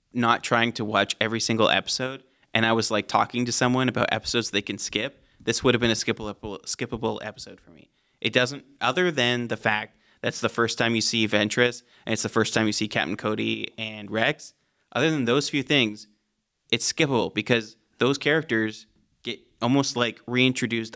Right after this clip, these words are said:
again later. So you can just completely forget this episode and you'll be fine.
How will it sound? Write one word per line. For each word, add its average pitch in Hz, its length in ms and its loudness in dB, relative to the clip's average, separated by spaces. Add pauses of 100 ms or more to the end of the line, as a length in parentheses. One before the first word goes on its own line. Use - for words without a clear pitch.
again 110 580 -2 (280)
later. 139 420 -4 (440)
So 127 260 -4 (100)
you 123 120 0
can 180 160 0
just - 320 -6
completely 143 440 0
forget 123 320 0
this 113 160 -2
episode 110 480 -2
and 110 160 -10
you'll 110 100 -14
be 107 100 -16
fine. 98 360 -20